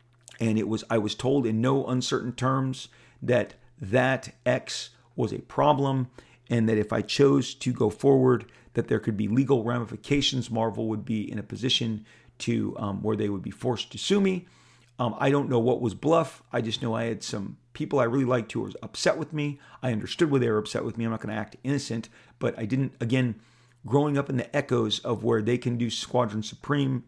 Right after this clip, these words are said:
and, more importantly, the Imperial Guard. I mean, the Imperial Guard is the Legion of Superheroes. We don't talk about it much. Look, for many years, Legion of Superheroes was the number two best-selling book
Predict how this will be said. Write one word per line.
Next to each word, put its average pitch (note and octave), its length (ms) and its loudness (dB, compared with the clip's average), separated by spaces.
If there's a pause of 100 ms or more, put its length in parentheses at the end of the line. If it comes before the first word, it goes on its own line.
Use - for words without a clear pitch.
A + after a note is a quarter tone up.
and, A2 260 0 (240)
more C#3 220 2
importantly, A#2+ 520 -2
the A2+ 200 -2
Imperial A#2+ 560 0
Guard. G2+ 640 -4
I B2 80 -2
mean, G#2+ 260 2
the A#2 100 -2
Imperial B2 340 -2
Guard A2+ 280 -2
is A#2 220 -2
the A2 80 -4
Legion A2 260 -2
of - 60 -10
Superheroes. B2 480 -4
We G2+ 100 -10
don't A2 140 -8
talk A#2 200 -4
about B2 160 0
it A2 60 -6
much. A#2+ 300 -6 (240)
Look, B2 140 -2
for - 240 -6 (420)
many C#3+ 160 4
years, A#2+ 340 2
Legion A#2 240 -2
of G#2+ 60 -4
Superheroes G2+ 680 -6 (180)
was A2 160 -4
the G#2 180 -4 (320)
number A#2 280 0
two - 200 -4
best-selling G#2 540 -4
book G2+ 240 -6